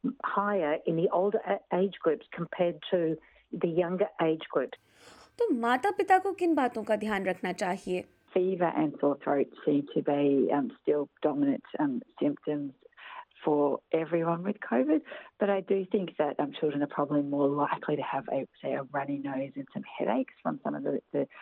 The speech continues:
Speaker 3: the sort of epidemiological studies that are coming out from overseas as well.
Speaker 2: ऐसा कहती हैं डॉक्टर आशा बावन, जो पर्थ चिल्ड्रन हॉस्पिटल में Department of Pediatric Infection Diseases की प्रमुख हैं और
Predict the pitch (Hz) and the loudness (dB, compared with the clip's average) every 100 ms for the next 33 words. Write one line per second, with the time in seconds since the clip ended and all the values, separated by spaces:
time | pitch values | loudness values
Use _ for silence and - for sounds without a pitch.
0 | - _ - 147 135 - 143 156 151 143 | -20 _ -10 -4 -4 0 -2 -2 -2 -2
1 | 135 127 - 131 - 127 127 120 - - | -2 -2 -6 -6 -2 -2 0 -2 -4 -4
2 | - 190 123 - 131 - 123 - - 123 | -4 -2 -4 -4 -4 -2 -2 -6 -4 -2
3 | 127 - - - - - - - - - | -2 -4 -10 -8 -8 -8 -14 -20 -14 -4
4 | 320 453 440 370 381 403 403 415 302 294 | -2 -2 0 0 0 -2 -2 2 0 0
5 | 370 359 - 226 262 262 202 170 160 - | -4 -4 -2 -2 0 -2 0 -2 -4 -4
6 | 277 294 262 359 - - 349 339 311 247 | -4 2 4 4 2 -2 0 2 0 -2
7 | 247 269 277 254 214 262 220 220 240 277 | -4 -4 -2 -2 -4 -4 -4 -2 -2 -2
8 | 370 381 381 - 247 214 247 294 330 392 | -6 -6 -10 -8 -8 0 0 0 -4 -8
9 | - 262 254 240 226 - 240 208 196 226 | -4 -6 -2 -2 -4 -6 -8 -6 -4 0
10 | 277 302 294 - 262 - _ _ 349 349 | 2 0 -4 -6 -8 -8 _ _ 4 4
11 | 311 - 180 - _ - - - 220 - | 2 -2 -12 -12 _ -20 -8 -2 -2 0